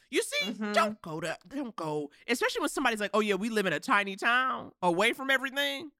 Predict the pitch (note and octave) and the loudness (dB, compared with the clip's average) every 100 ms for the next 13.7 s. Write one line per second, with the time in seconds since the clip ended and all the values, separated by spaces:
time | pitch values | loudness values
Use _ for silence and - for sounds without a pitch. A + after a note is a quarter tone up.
0 | _ D#3 E3+ D#3+ F3 A3 G#3 F#3 F#3 F#3+ | _ -4 0 0 0 0 0 0 0 -2
1 | G#3 A#3+ C4+ C4+ A3+ A3 G#3 G#3+ A#3+ G3 | 2 2 0 0 0 -2 -6 -4 -4 -2
2 | G#3 F#3+ F3+ - G3+ G#3+ G3+ E3+ - F#3 | 0 0 -2 -4 0 6 4 4 0 0
3 | F3 D#3+ D#3+ F3+ - A3+ G#3+ G3 - D3+ | 0 0 -2 -2 -2 0 2 2 0 -2
4 | C4+ F4 E4+ C4+ _ - - G3 F#3 D#3 | 0 2 2 -2 _ -12 -2 2 2 2
5 | - - _ G#3 G#3 G3 E3+ C3+ C3 B2+ | -2 -12 _ -6 -4 -2 -4 -4 -8 -8
6 | D3 F#3 - E3+ C3+ C#3+ C#3+ - - A3+ | -10 -10 -8 -8 -6 -6 -6 -8 -20 -10
7 | - A3 - B3 D4 E4 A#3 A3 A3 - | -2 -2 2 4 4 2 -2 0 -2 -2
8 | G3 - G3 F#3+ F#3 - A3 G3 F3+ F3 | -6 0 0 0 -2 -2 2 4 4 2
9 | G3+ - - F3 G3+ G3 F3+ - C3+ A2 | 0 -2 2 2 2 0 -4 0 0 -2
10 | F3+ - - _ _ - D#4 D4 E4 F#4+ | -6 -6 -8 _ _ -6 -2 2 2 2
11 | A4+ - C#4 - G#3 A3 D#3 - - - | -2 -2 -2 -4 0 0 2 -2 -6 -6
12 | A#3 A#3 B3 B3+ - C#4+ D#4 F#4+ C#4+ - | -6 -2 -2 -2 0 0 0 -2 -4 -4
13 | G3+ - G#3 - C#3+ A#2+ | -6 0 -2 0 -6 -8